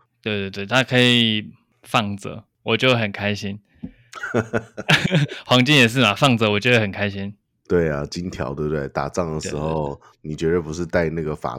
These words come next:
Speaker 2: 币，一定是带金条。
Speaker 1: 对，就，就类似那个概念，所以有一些是U S D T，有些是比特币。
Speaker 2: 嗯哼、嗯哼。因为我之前在最早期进币圈，大概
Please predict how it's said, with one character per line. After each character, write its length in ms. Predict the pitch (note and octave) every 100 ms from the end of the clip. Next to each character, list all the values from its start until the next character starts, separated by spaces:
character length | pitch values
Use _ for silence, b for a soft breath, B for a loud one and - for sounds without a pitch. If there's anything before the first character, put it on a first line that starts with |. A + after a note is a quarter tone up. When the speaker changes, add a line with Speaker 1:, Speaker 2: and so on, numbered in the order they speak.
| -
Speaker 2:
币， 220 | D#2+ C#2
一 40 |
定 120 | C#2+
是 80 | E2
带 140 | D#2 D#2
金 220 | D2+ D2
条。 320 | - - - _ _ _
Speaker 1:
对， 240 | - - -
就， 200 | D#3+ A#2+
就 260 | - D#3
类 140 | C#3+ C3
似 120 | G#2+
那 120 | A#2+
个 60 | G#2
概 180 | G2+ A2
念， 140 | G#2+
所 160 | G#2 B2
以 220 | B2+ A#2+ - _ _
有 220 | A2+ B2+
一 20 | C#3+
些 220 | F#3+ F3
是 180 | F#3 D#3+
U 180 | C#3+
S 140 | C#3 -
D 160 | A#2+
T， 140 | A2+ A#2+
有 160 | G#2
些 200 | G2 A2
是 120 | G#2+ G#2+
比 160 | -
特 160 | G#2 F#2+
币。 240 | - E2 - _ _ _ _
Speaker 2:
嗯 200 | E2 D#2+
哼、 40 | D#2+
嗯 340 | E2 D#2+ C#2+
哼。 400 | C#2+ C2+ _ B B B
因 100 | E3
为 0 |
我 80 | D3+
之 160 | A2 D3
前 140 | A#2
在 160 | B2+ A#2+
最 300 | B2 A#2+ G2
早 280 | - D#2
期 200 | D2+ -
进 480 | D#2+ G2+ F2+ E2+ D#2+
币 180 | D#2 F2+
圈， 260 | D#2 D#2+ D#2
大 120 | E2
概 360 | E2 D#2+ D#2